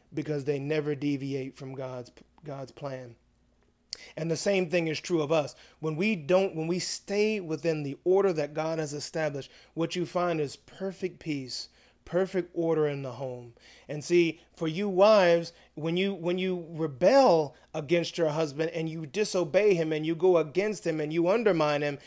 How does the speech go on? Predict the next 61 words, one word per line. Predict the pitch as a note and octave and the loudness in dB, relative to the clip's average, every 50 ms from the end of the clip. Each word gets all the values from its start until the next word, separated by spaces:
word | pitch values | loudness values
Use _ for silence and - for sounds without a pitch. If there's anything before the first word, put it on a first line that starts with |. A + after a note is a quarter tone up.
| - - - | -20 -18 -12
and | C#3+ D3+ D#3+ | -8 -6 -4
you | F3+ | -6
think | F#3 D#3 G3 G3 E3+ D#3+ | -2 0 0 0 0 2
you | F#3+ F#3+ | 6 6
have | F#3 E3+ | 6 6
a | E3 | 6
better | D3+ D3 F3+ F#3+ F#3 F#3 | 4 6 6 8 8 6
idea | F3 F3 F3 E3+ E3+ F3+ F#3 F#3 | 6 6 4 4 6 6 4 6
than | E3+ D#3+ D3+ | 4 0 0
he | F3 A3+ A#3 | 0 -2 2
does, | E3+ E3+ D#3+ D#3 D3+ | 2 2 4 4 2
or, | D3 D3 C#3+ D3+ D#3 - - - - | 2 0 0 -2 -4 -8 -14 -14 -12
and | C#3+ D3+ | -8 -6
instead | D#3 D3 - - G3 G3 G3 | -6 -6 -4 2 4 6 6
of | F#3 E3+ D3 | 6 4 2
submitting | - F3 D#3 D#3 F3 G#3+ G#3+ F#3+ F#3 | -2 -2 0 4 4 4 4 4 -2
to | D#3 F3 E3+ E3 | 0 0 2 2
him | E3+ F3 E3+ D#3+ | 2 2 2 0
and | D#3 D3+ C#3 | -2 -2 -6
praying | - D#3+ F3 G3+ G#3+ G3+ F3+ | -4 -2 -2 0 0 -2 -2
for | - E3 D#3 | -2 -2 0
his | D#3+ D#3+ C#3+ | 0 0 -2
leadership, | C#3+ F3+ B3 B3 G3 D#3+ - - E3 D3+ - - - - - _ | -2 -2 0 0 0 -2 0 0 -2 -2 -2 -6 -20 -20 -14 _
you | D#3+ F3+ | -4 -4
say, | F#3 - F#3+ F3+ | -2 0 2 2
"Well, | E3 D#3+ E3 E3 D#3+ E3 | 4 6 6 6 6 6
I'm | E3 F#3+ G3+ | 2 0 2
gonna | F#3+ F3+ E3 D#3+ | 2 0 0 0
do | D3 F3 F#3+ F#3 | 0 0 -2 -2
something | D#3+ - F#3 - D#3+ D3+ | 0 -2 -2 -2 -2 -8
different | C#3 C#3 F#3+ G#3 - F3 D#3 D3 | 0 2 2 2 2 -2 -8 -6
from | D3+ D#3 D#3 | -6 -4 -2
you. | D3+ D3+ D3+ | -2 0 0
I'm | D3+ D#3+ E3+ | 0 -2 0
just | E3 F3 D3+ E3 | -2 -2 -2 0
not | E3 D#3 D3 | -4 -2 -2
gonna | D3+ D3 D3 | -4 -6 0
listen | F3 A3+ A#3+ - E3+ D3+ | 0 0 0 0 -6 -6
to | - D#3 | -4 -2
you." | D#3 D3+ D3 C#3+ - - - - _ - | -2 -2 -4 -6 -10 -20 -20 -20 _ -4
Then | E3 E3 E3 | -4 -2 2
what | F3 G3+ G3 - G3+ | 2 0 0 0 -2
you | G3 F3+ | -4 -4
do | D3+ F#3 A#3+ B3 | -2 -2 2 6
is | G#3 F#3 F3 F3 | 6 6 6 4
you | G3+ G3 | -2 -6
create | - - F#3 G3+ F#3+ F#3 F#3 - | -6 -6 -2 2 2 2 2 0
chaos | - F#3+ G3+ G3+ G3 F#3 F3+ F3 F3 - | 0 0 2 4 4 4 4 2 0 -2
and | F3+ E3+ | -4 0
disorder | E3 F3 E3+ - G#3+ A3+ A3+ G3 E3+ D#3+ | 0 -2 0 0 2 2 4 4 4 4
in | D#3 D#3 | 4 2
the | D#3+ D3+ | 0 2
home | G3+ A#3+ A3 F#3+ | 2 2 0 0
because | D#3 D#3+ - - F3 E3 D3 | -2 -4 2 2 2 2 2
you're | E3 E3 - | 0 -2 0
outside | - F3+ G3 G3 F3 - - F#3 F#3 F#3 | 0 -2 -2 -2 -2 -2 -4 -2 -2 -2
of | G3 F#3 | -2 -4
the | F#3 | -4
order | - - E3 D#3+ E3 E3+ F3 | -6 -6 -4 -2 2 2 2
of | E3 D#3+ | 2 2
God. | D#3 F#3+ G#3+ A3 D3+ B2 A#2 A#2+ | 0 0 0 0 -4 -6 -10 -18